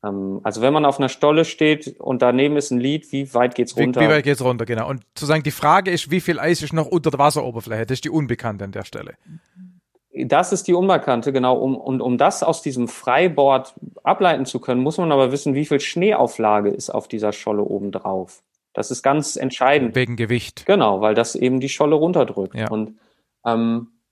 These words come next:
Speaker 1: an der Stelle ist es aber nicht ganz klar, ist es jetzt besser, die Meereisdicke, die einem so ein, so ein Algorithmus rausspuckt, direkt zu benutzen, oder benutze ich,
Speaker 2: Mhm.
Speaker 1: äh, lieber das Freibord, dann muss ich halt selber, äh,
Speaker 2: Ja.
Speaker 1: vielleicht, mein Modell hat,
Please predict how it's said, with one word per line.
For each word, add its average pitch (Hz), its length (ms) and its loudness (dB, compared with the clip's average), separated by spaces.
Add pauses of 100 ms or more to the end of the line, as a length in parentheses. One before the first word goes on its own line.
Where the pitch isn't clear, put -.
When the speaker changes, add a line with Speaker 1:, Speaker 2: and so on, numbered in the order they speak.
(240)
Speaker 1:
an 131 160 -4
der 143 120 4
Stelle 151 280 4
ist 147 120 2
es 151 140 0
aber 143 180 4
nicht 151 220 -2
ganz 143 300 2
klar, 139 320 2
ist 127 140 -4
es 135 120 -6
jetzt - 240 -4
besser, 135 280 2
die 113 140 -4
Meereisdicke, 139 720 0
die 131 140 2
einem 120 200 0
so 120 80 0
ein, 113 220 0
so 113 140 -2
ein 110 260 -4
Algorithmus 120 720 0
rausspuckt, - 840 -2
direkt 120 300 2
zu 139 120 -6
benutzen, 143 420 -4
oder 147 360 4
benutze 147 400 0
ich, 143 200 -8 (100)
Speaker 2:
Mhm. 113 320 -12 (180)
Speaker 1:
äh, 131 140 6
lieber 143 340 2
das 127 200 2
Freibord, 131 960 2
dann 123 140 0
muss 139 180 2
ich 151 160 -4
halt 151 160 2
selber, 151 380 4
äh, 110 540 0
Speaker 2:
Ja. 107 60 -6
Speaker 1:
vielleicht, 127 560 0
mein 123 220 2
Modell 139 360 2
hat, - 220 -2